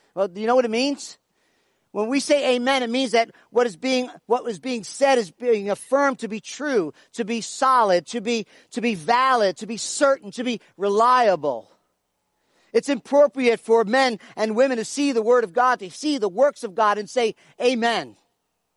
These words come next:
But Jesus uses it here at the beginning of his statement, referring to his, uh, uh, uh, uniqueness, reflecting his uniqueness as God, as the second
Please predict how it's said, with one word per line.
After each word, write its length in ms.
But 120
Jesus 500
uses 440
it 120
here 240
at 80
the 80
beginning 420
of 120
his 100
statement, 460
referring 500
to 200
his, 220
uh, 40
uh, 360
uh, 160
uniqueness, 800
reflecting 560
his 180
uniqueness 640
as 240
God, 400
as 220
the 100
second 480